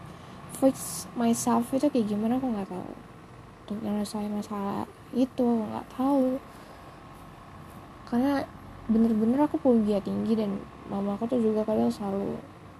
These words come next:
sabar di jangan lihat ke kaca dan segala macam. Aku fobia tinggi bukan karena aku ngelihat pesawat itu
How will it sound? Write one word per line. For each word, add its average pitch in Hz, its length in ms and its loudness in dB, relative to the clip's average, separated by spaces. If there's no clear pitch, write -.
sabar 220 560 4
di 202 240 0
jangan 208 260 -2
lihat 214 220 -2
ke 196 80 -8
kaca 226 320 -2
dan 208 160 -2
segala 185 240 -4
macam. - 340 -8
Aku 226 220 4
fobia 226 400 4
tinggi 214 400 4
bukan 220 320 2
karena 214 240 -2
aku 247 160 -2
ngelihat 233 440 4
pesawat 208 640 0
itu 285 400 2